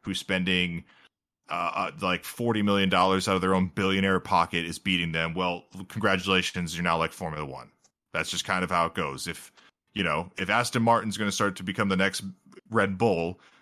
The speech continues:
then we basically have, you know, F one dominated by non-O E M marks over there still putting on a good show. So if that's how we're gonna pivot to in W C, that should, that should be it. I, I just think that this is stupid. This is,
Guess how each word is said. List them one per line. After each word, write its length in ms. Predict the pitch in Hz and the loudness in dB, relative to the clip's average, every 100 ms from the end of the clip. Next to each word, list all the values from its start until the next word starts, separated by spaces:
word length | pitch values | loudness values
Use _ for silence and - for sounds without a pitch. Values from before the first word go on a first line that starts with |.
| _ | _
then 140 | 95 92 | -2 0
we 80 | |
basically 400 | 95 104 - 101 | 0 0 0 -2
have, 440 | 92 92 90 82 - | 0 0 0 -4 -10
you 120 | 113 | -2
know, 280 | 95 78 92 - | 0 0 -2 -2
F 200 | 110 120 | -2 0
one 180 | 101 | -2
dominated 460 | 95 98 95 92 90 | 2 2 2 0 0
by 160 | 90 90 | 0 0
non-O 500 | 90 87 90 87 92 | 2 2 0 -2 -2
E 140 | 90 | 0
M 280 | 85 85 82 - - _ | 0 -2 -6 -12 -20 _
marks 420 | 87 92 92 - - | 0 2 2 0 -6
over 220 | 90 87 | -4 0
there 280 | 90 82 82 | 2 2 0
still 180 | - 95 | -4 -6
putting 180 | 95 | -4
on 80 | 82 | -6
a 60 | 80 | -6
good 140 | 76 | -6
show. 320 | - 87 71 | -4 -4 -6
So 340 | 65 - 87 85 | -8 -4 -4 -4
if 240 | 90 82 | -8 -6
that's 260 | 95 101 - | -2 -2 0
how 160 | 110 | -2
we're 120 | 101 104 | 0 0
gonna 140 | 101 | -4
pivot 300 | 95 107 101 | -2 -2 -4
to 260 | - 98 95 | -2 -2 0
in 220 | 101 92 | -2 -2
W 240 | 90 95 95 | 0 0 0
C, 340 | - 117 147 - _ _ _ | -2 -4 -4 -10 _ _ _
that 180 | 101 98 | -2 0
should, 320 | - 98 87 | -2 -2 -2
that 160 | 90 90 | -4 -4
should 140 | 85 | -4
be 180 | 85 85 | -2 0
it. 160 | 71 - | -2 -2
I, 300 | 85 82 90 | -4 -2 -2
I 40 | |
just 240 | 95 101 - | -2 -2 -2
think 160 | 110 | -2
that 100 | 92 | -2
this 180 | 90 113 | -2 -2
is 100 | 95 | -2
stupid. 520 | - - 107 - 69 | -4 0 0 0 -6
This 200 | 85 95 | -2 -2
is, 200 | 98 90 | -2 -4